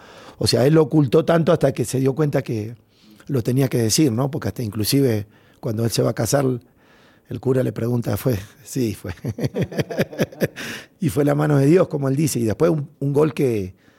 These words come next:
maravilló a todo el mundo, ¿no? Porque hasta inclusive lo, a los compañeros que venían al lado de él,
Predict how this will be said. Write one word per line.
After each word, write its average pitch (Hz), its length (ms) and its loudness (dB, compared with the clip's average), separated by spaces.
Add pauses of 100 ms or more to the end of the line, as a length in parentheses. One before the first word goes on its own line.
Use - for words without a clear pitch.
(100)
maravilló 117 520 0
a 117 80 0
todo 131 180 0
el 107 80 -2
mundo, 110 340 -2
¿no? 123 260 -8 (300)
Porque 107 320 -4
hasta - 160 -6
inclusive 107 460 0
lo, 123 220 -4
a 113 100 0
los - 120 -2
compañeros 123 480 -2
que 117 140 -4
venían 117 320 -4
al 117 80 -2
lado 120 240 2
de 131 80 2
él, 151 120 -6